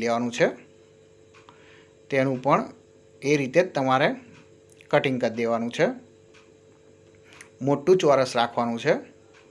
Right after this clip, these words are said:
નાનું ચોરસ નહીં લેવાનું, થોડું મોટું રાખવાનું છે, એટલા માટે કે અંદર આપણે ફસાવાનું છે એટલા માટે. હવે આ રીતે તમારે ત્રિકોણ કરી દેવાનું છે.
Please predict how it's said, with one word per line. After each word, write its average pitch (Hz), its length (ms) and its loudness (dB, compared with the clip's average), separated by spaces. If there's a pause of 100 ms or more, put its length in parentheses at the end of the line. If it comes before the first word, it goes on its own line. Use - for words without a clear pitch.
(1160)
નાનું 135 300 0 (140)
ચોરસ 135 360 0
નહીં 196 180 2
લેવાનું, 135 380 2
થોડું 135 400 -2
મોટું 147 300 0
રાખવાનું 113 500 -2
છે, 160 80 2 (240)
એટલા 127 220 -2
માટે 127 280 -2 (640)
કે - 80 -10
અંદર 127 220 0
આપણે 135 260 2 (400)
ફસાવાનું 147 680 4
છે 156 100 0 (640)
એટલા 123 320 -4
માટે. 143 200 -4 (600)
હવે 131 180 2 (320)
આ 135 100 4
રીતે 127 300 -4
તમારે 123 300 -2 (380)
ત્રિકોણ 147 360 0 (600)
કરી 147 260 4
દેવાનું 110 400 -4
છે. 156 80 2